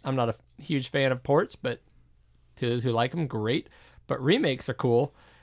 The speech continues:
And, uh, I heard Panzer Dragoon one and two is supposed to be coming out in a compilation soon. You're not a fan, I know, but I love those games, and that to see them,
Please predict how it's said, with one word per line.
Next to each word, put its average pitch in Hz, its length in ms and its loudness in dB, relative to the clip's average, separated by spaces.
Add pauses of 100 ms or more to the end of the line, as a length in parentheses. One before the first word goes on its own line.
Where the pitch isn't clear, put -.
(120)
And, 123 280 2
uh, 117 240 6
I - 40 2
heard 127 300 0
Panzer 156 400 0
Dragoon 143 680 2
one 143 200 4
and 127 160 0
two 147 220 2
is 127 80 0
supposed - 220 -4
to 139 60 -2
be 123 60 0
coming 127 280 0
out 123 140 0
in 120 80 -6
a 113 40 -4
compilation 120 680 0
soon. 143 440 0 (580)
You're 131 140 -2
not 120 180 0
a 113 40 -2
fan, 117 300 -2
I 127 80 0
know, 117 280 2
but 135 280 2 (880)
I 113 180 0
love 113 220 0
those 113 200 2
games, 123 380 0
and 117 120 -2
that 110 140 -4
to - 80 -8
see 135 220 -2
them, 120 320 -2